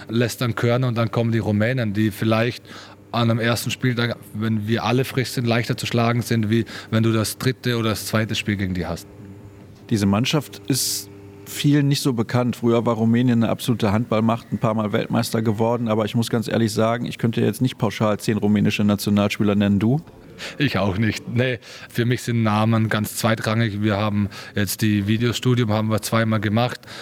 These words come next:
Speaker 1: Wir wissen um die Stärken der Mannschaft. Es ist eine sehr körperliche, robuste Mannschaft.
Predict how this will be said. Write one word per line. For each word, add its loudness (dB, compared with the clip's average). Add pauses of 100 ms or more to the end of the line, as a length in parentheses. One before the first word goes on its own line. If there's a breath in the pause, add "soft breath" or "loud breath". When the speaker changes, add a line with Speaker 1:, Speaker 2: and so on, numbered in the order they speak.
(140 loud breath)
Speaker 1:
Wir 0
wissen 0
um 2
die 2
Stärken -2
der 0
Mannschaft. 2
Es -4
ist 0
eine 2 (280 loud breath)
sehr 2
körperliche, 0
robuste 0
Mannschaft. 0